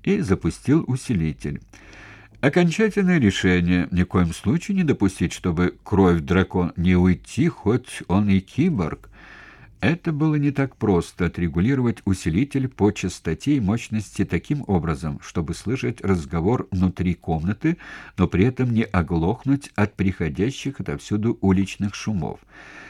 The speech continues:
Незнакомый посетитель говорил отчетливее, чем Рейли, но с переменной громкостью,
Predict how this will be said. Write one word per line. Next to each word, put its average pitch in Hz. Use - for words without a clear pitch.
Незнакомый 156
посетитель 135
говорил 110
отчетливее, 85
чем 85
Рейли, 73
но 156
с -
переменной 120
громкостью, 76